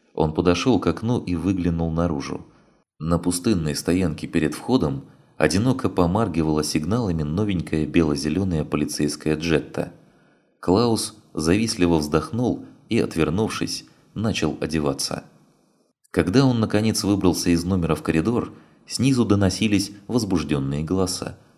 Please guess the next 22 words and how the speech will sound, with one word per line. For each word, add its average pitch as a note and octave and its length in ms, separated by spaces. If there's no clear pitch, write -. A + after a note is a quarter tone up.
среди D2+ 360
которых F#2 480
выделялся D#2+ 560
тонкий, D#2+ 640
немного F2+ 420
визгливый F2 540
голосок D#2 600
Гретты. D#2 540
«Правда? B2+ 600
О B2 140
боже!» A#2 540
Тут E2 240
же D2 180
прерванный C#2+ 720
брюзгливым E2+ 720
возгласом D#2 580
старой C#2+ 380
консьержки. - 720
«А D2 140
я G#2 280
вам E2 220
говорю, D#2 480